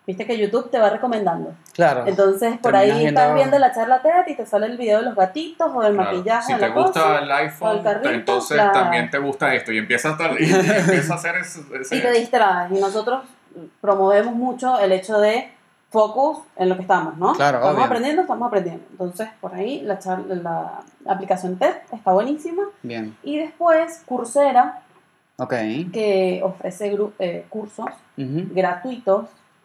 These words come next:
Speaker 2: Ah, no
Speaker 1: In-,
Speaker 2: sabía.
Speaker 1: sí, incluso de, de universidades, de universidades del extranjero, muy
Speaker 2: Ujú.
Speaker 1: buenas, que te puedan dar, digamos, un, un, un certificado y te ayuda a subir tu nivel profesional, a adquirir
Speaker 2: Claro.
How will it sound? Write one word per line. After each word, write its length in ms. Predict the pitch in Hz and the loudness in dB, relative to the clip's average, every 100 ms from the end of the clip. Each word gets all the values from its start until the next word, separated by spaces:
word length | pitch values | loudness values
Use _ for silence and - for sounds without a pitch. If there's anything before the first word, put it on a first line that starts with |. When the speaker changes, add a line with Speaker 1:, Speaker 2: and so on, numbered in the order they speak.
| _ | _
Speaker 2:
Ah, 100 | 151 | 0
no 60 | 156 | 0
Speaker 1:
In-, 20 | |
Speaker 2:
sabía. 360 | 151 151 151 113 | 0 0 -2 -4
Speaker 1:
sí, 440 | - 185 170 185 - | -4 -6 -6 -10 -8
incluso 640 | 196 190 185 226 220 220 | -8 -6 -8 -6 -6 -4
de, 300 | 202 185 180 | -2 -2 -4
de 100 | 190 | -2
universidades, 920 | 180 175 175 175 190 220 247 214 208 196 | -2 -2 -4 -8 -2 4 4 4 -2 -4
de 60 | |
universidades 540 | 175 170 165 165 165 170 | -8 -8 -10 -12 -12 -8
del 120 | 196 | -8
extranjero, 960 | 180 - 180 175 233 226 214 190 185 185 | -8 -10 -10 -6 -4 -4 -2 0 0 -2
muy 180 | 185 185 | -2 0
Speaker 2:
Ujú. 80 | 202 | -2
Speaker 1:
buenas, 540 | 151 170 208 196 196 | -2 -2 0 -2 -4
que 100 | 175 | -12
te 100 | 175 | -12
puedan 360 | - 175 180 190 | -10 -8 -6 2
dar, 340 | 196 202 202 - _ _ _ | 6 6 2 -16 _ _ _
digamos, 360 | 190 190 190 | 0 2 2
un, 500 | 190 190 196 190 185 185 | -4 -4 -4 -4 -6 -8
un, 340 | 175 175 180 | -10 -10 -12
un 80 | 180 | -12
certificado 840 | 165 185 208 202 185 214 190 208 262 - _ _ | -10 -10 -10 -10 0 4 4 2 -2 -10 _ _
y 220 | 277 302 320 | -4 -2 4
te 60 | |
ayuda 480 | 330 240 220 247 381 | 2 4 2 2 0
a 40 | |
subir 300 | 320 233 196 | -2 0 -2
tu 100 | 196 | -2
nivel 240 | 233 202 185 | -2 0 0
profesional, 580 | 185 185 185 269 415 - _ - | -4 -6 -4 -2 -2 -4 _ -2
a 100 | 202 | -2
adquirir 280 | 185 131 | 0 0
Speaker 2:
Claro. 100 | 117 | 0